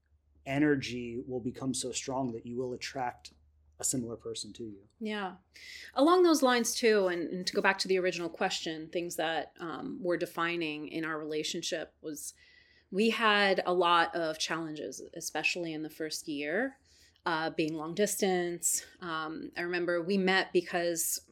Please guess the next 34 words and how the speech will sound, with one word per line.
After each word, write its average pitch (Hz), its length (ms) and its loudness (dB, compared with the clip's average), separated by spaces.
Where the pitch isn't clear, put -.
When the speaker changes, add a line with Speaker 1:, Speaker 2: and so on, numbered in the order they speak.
Speaker 2:
we 175 300 -4
were 175 120 2
both 180 320 2
participating 170 680 -4
in 160 100 -6
these 160 240 -8
trainings 190 680 -2
and 160 180 -8
these, 151 360 -8
these, 160 260 -10
uh, 147 320 -6
weekend 165 400 -2
seminars. 180 680 -2
Um, 165 320 2
and 175 120 0
then 170 80 0
there 170 120 2
came 170 200 -2
a 165 60 -2
point 185 320 -2
where 165 220 0
I 165 120 -2
just, - 400 -6
I 165 40 -8
s-, 160 140 -10
m-, 160 180 -10
the 165 60 -10
program 170 320 -2
was 156 100 -4
over. - 400 -2
And 160 520 -4
I, 160 680 2
we 160 140 -2
were 160 340 -4